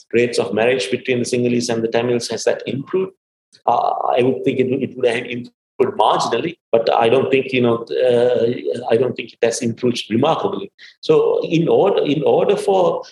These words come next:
uh, for proper integration, that, you know, uh, these things need to happen. You can't think of somebody from the other community as a Tamil. You can't think of another person as a Sinhalese. You just need to think of the other person as a human being.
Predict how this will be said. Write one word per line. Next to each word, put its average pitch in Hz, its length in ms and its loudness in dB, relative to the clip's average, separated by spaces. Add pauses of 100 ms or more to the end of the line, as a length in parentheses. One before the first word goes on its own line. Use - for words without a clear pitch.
(160)
uh, 120 560 0
for - 320 0
proper 127 500 2 (100)
integration, 120 680 0
that, 117 160 0 (100)
you 113 100 -4
know, 117 320 -2
uh, 113 160 4
these 120 220 -2
things - 320 -10 (200)
need 120 220 -6
to 127 140 4
happen. 107 360 0
You - 200 -10
can't 117 180 2 (300)
think 131 160 2
of 139 100 2 (140)
somebody 120 420 0
from 113 220 -2
the 117 160 0
other 113 200 2
community 120 460 0
as 113 160 0
a - 60 0
Tamil. 131 340 0
You 110 200 -2
can't 113 220 -4
think 123 180 -2
of 120 100 0
another 110 280 0
person 113 300 -2
as 107 220 -6
a 104 80 0 (340)
Sinhalese. 139 400 0
You 120 80 0
just 117 160 -2
need 123 160 0
to 120 60 -2
think 120 220 -2
of 117 200 0
the 113 140 0
other 107 260 2
person 117 420 2
as 110 140 -6
a - 60 -20
human 123 340 -2
being. 110 400 -2